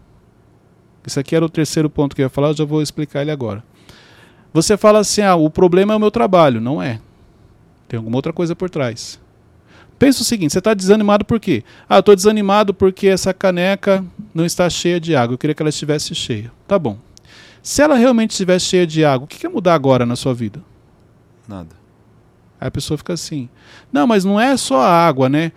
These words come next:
Speaker 1: Porque aí no caso mesmo poderia ser um suco." Ó, já mudou. Tá bom, se ela estivesse cheia de suco, o que mudaria na sua vida agora?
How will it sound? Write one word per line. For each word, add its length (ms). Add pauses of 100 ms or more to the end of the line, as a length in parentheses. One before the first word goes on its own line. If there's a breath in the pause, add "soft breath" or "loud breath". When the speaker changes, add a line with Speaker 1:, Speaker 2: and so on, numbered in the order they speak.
(280 soft breath)
Speaker 1:
Porque 240
aí 100
no 100
caso 400
mesmo 280
poderia 240
ser 140
um 80
suco." 540 (100)
Ó, 160
já 120
mudou. 400 (920)
Tá 100
bom, 160
se 100
ela 100
estivesse 440
cheia 300
de 100
suco, 460
o 40
que 120
mudaria 340
na 80
sua 160
vida 180
agora? 280